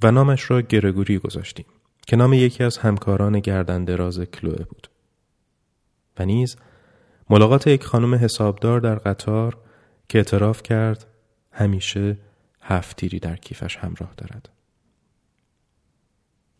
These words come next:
طبعاً این لطیفه ها جذابیتی نداشتند.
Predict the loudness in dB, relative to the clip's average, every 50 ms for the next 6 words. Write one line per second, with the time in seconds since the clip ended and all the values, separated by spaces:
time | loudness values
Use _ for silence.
0 | -20 -20 -20 -20 -20 -20 -20 -20 _ _ _ _ _ _ _ -4 2 2 2 4
1 | 4 4 4 4 4 4 2 2 4 4 4 4 2 2 0 -2 0 0 2 4
2 | 4 4 4 4 4 2 2 2 2 2 0 0 -2 -2 0 0 0 0 -2 -4
3 | -8 -8 -8 -8 -10 -10 -14 -18